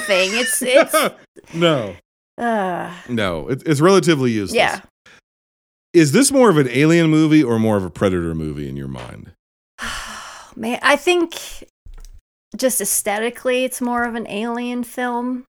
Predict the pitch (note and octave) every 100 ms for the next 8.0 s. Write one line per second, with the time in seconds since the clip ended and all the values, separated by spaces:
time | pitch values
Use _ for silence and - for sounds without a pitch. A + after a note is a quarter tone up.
0 | _ - - G3+ G3+ G#3+ G#3 - - A3+
1 | G#3 G#3 G#3 A3 G#3 G#3+ A3 G#3+ G3+ G#3+
2 | F3+ G3 A#3 F4 G4 D4+ A#3 A3 A3 G#3
3 | - G3 G3 F#3 F#3+ E3+ - E2 - -
4 | - - F#3+ - - _ _ - A3+ G3
5 | G3 G3+ G3 F#3+ - - - - A#3 -
6 | C#4 C#4 C#4 - C4 - A3+ G3+ G3 G3
7 | G3+ G#3 G3+ A3+ A3 G#3 F#3+ G#3 G#3